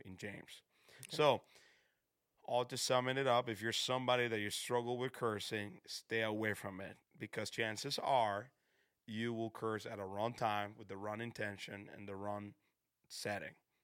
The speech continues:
Speaker 1: and then it will become sin.
Speaker 2: So is there an acceptable time to curse?
Speaker 1: I mean, I give you the example of when Peter, wha-, or what Jesus said to the Pharisees when he called them,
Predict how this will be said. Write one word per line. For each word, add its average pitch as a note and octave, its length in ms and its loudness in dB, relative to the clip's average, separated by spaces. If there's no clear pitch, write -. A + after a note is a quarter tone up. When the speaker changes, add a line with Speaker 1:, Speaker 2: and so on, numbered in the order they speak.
Speaker 1:
and G#2 200 -6
then G2+ 180 -4
it G2+ 100 -4
will G2 80 -4
become G#2 320 -10
sin. A2 300 -10
Speaker 2:
So - 160 -2
is D#3 100 2
there E3 120 4
an D3+ 80 2
acceptable C#3 500 -4
time D#3+ 280 -4
to C#3 80 -12
curse? F#3+ 400 -12
Speaker 1:
I B2 80 0
mean, B2 220 6
I A#2 80 4
give A2+ 220 0
you A#2 80 2
the A2+ 140 2
example G#2 840 -2
of G#2 240 -2
when G#2+ 160 -4
Peter, A2 380 -4
wha-, G#2+ 180 0
or A2 220 4
what G#2 220 -2
Jesus C3 320 -2
said G2+ 280 0
to G#2+ 140 -6
the G2+ 140 -6
Pharisees G#2 520 -4
when G#2+ 140 -8
he G2 60 -6
called G#2 240 -4
them, G2+ 120 -8